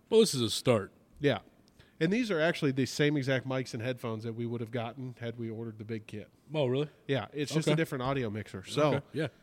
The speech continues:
Speaker 2: that being said, <clears throat>
Speaker 1: Hell yeah.
Speaker 2: we're here.
Speaker 1: We
Speaker 2: And
Speaker 1: made
Speaker 2: now,
Speaker 1: it.
Speaker 2: now you can hear us.
Speaker 1: <clears throat> I feel like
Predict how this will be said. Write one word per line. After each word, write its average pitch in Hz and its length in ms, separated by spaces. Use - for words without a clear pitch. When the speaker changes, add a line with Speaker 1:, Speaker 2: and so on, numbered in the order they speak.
Speaker 2:
that 180 120
being 160 140
said, 156 360
<clears throat> 143 1120
Speaker 1:
Hell 208 160
yeah. 123 160
Speaker 2:
we're 123 120
here. 147 200
Speaker 1:
We 110 80
Speaker 2:
And 139 80
Speaker 1:
made 151 80
Speaker 2:
now, - 80
Speaker 1:
it. 135 120
Speaker 2:
now 127 100
you 170 80
can 117 140
hear 156 180
us. - 180
Speaker 1:
<clears throat> - 220
I 135 60
feel 190 160
like 135 100